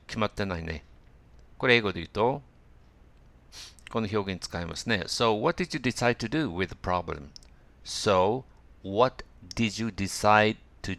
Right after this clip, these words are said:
do with the problem?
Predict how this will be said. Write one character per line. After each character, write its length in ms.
do 520
with 500
the 180
problem? 680